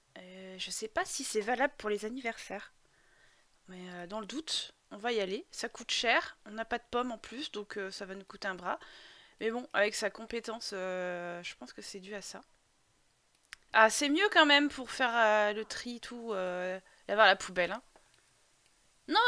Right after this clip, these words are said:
la maison, elle est quand même bien, hein. Il manque encore quelques petites choses, mais, enfin, beaucoup de choses, mais on est bien, on commence à être bien,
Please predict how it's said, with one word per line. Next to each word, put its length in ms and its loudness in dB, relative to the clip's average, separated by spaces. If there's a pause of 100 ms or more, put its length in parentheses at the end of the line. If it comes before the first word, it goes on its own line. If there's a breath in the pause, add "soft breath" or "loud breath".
la 80 6
maison, 340 0
elle 80 2
est 60 -2
quand 160 -2
même 200 -4
bien, 220 -4
hein. 220 -2
Il 180 -6
manque 200 -6
encore 280 -6
quelques 240 -6
petites 240 -12
choses, 300 -10
mais, 400 -14 (1040)
enfin, 160 -14
beaucoup 240 -6
de 40 -12
choses, 240 -2
mais 160 -18 (540 loud breath)
on 140 6
est 100 10
bien, 320 10
on 60 4
commence 320 -6
à 20 -2
être 160 -6
bien, 340 0